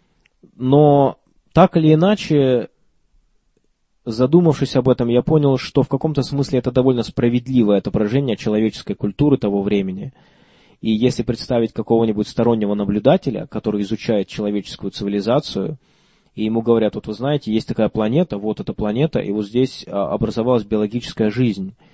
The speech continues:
И среди животных есть вот одна особь, которая настолько развила сознание, что она себя очень четко отделяет от окружающего мира, очень развито самоосознание, и вплоть до того, что эти существа осознают свою смертность».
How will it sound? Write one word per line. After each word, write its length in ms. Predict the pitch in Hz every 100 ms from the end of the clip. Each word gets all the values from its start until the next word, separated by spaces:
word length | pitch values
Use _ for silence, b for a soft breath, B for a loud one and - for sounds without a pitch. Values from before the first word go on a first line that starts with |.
| b b b b b
И 180 | - 110
среди 280 | - 120 127
животных 520 | 120 113 190 - 110
есть 320 | 131 131 - _ _ _ _ _ _ _
вот 420 | - 101 110 107
одна 260 | 110 113 107
особь, 380 | 139 175 117 -
которая 380 | 117 123 117
настолько 460 | 113 120 143 123 110
развила 400 | 107 110 117 101
сознание, 600 | - 110 113 175 190 104
что 200 | - 120
она 180 | 113 117
себя 280 | - 113 117
очень 260 | 113 123
четко 380 | 113 131 113 -
отделяет 340 | 101 107 107 -
от 100 | 104
окружающего 580 | 107 98 107 98 104
мира, 360 | 98 110 175 151 b b
очень 260 | - 107 107
развито 400 | 107 101 - -
самоосознание, 1120 | - 110 104 98 95 101 110 151 175 113 - b b b b b -
и 380 | 117 120 120
вплоть 260 | 110 120 127
до 80 | 120
того, 240 | 120 151
что 260 | 170 - 120
эти 240 | 117 -
существа 520 | 131 117 107 107 131
осознают 400 | 143 113 107 117
свою 180 | - 110
смертность». 680 | - 110 104 - 104 - -